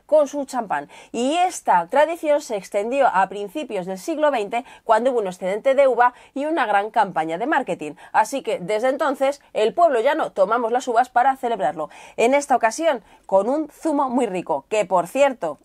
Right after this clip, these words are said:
un poco más tradicional que el turrón de Oreo, que también ya se ha enfriado, que hemos partido y que tiene esta pinta tan estupenda. Esto está buenísimo.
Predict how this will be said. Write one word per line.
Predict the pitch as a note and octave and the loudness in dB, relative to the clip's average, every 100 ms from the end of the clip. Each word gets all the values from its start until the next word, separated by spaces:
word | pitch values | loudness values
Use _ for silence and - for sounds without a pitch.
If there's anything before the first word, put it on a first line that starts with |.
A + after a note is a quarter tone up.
| - | -10
un | G3+ | -2
poco | A3 A#3+ | 0 2
más | C4 C4 | 0 0
tradicional | G3 G3 A#3+ C4+ C#4+ C4 E4+ - - - | -2 -4 -2 -2 2 0 0 -16 -20 -2
que | G#3 A#3 C#4 - _ | 4 4 4 0 _
el | - C4 G#3 | 2 2 2
turrón | G3 F#3+ E3 | -4 -4 -2
de | F3+ | 2
Oreo, | C4+ E4 G3 | 4 4 2
que | A3 G#3+ G3 | 0 -2 2
también | F3 F3 A3+ C4+ G3+ D3 _ _ _ - | 0 2 2 2 0 -8 _ _ _ -2
ya | G3+ G#3+ | 2 2
se | F#3 E3+ | 0 -6
ha | |
enfriado, | F3+ D#4 E4+ C#4+ C#4+ - _ | -4 2 4 4 2 0 _
que | A3+ G3+ | -2 -2
hemos | G#3 A#3 | -2 0
partido | C#4+ C#4+ C4+ C4 - | -2 0 0 0 0
y | A3 | 0
que | G#3 | 2
tiene | B3 A#3+ - | 2 2 2
esta | D4 F4 - C#4 | 2 2 2 0
pinta | D#4 D#4+ D#4+ | 0 -6 -4
tan | C#4 C4 | -2 -2
estupenda. | C4 - F#3+ F3 D3+ D#3 - _ _ _ _ _ _ _ _ _ _ _ _ _ _ _ _ _ _ _ _ _ _ _ _ _ _ _ _ _ _ _ _ _ _ _ _ _ _ - | -4 -6 -4 -4 -4 -6 -8 _ _ _ _ _ _ _ _ _ _ _ _ _ _ _ _ _ _ _ _ _ _ _ _ _ _ _ _ _ _ _ _ _ _ _ _ _ _ -6
Esto | A#3 - | -4 -6
está | F3+ | -8
buenísimo. | D3+ F#3+ B3+ - D3+ | -6 -4 -6 -8 -16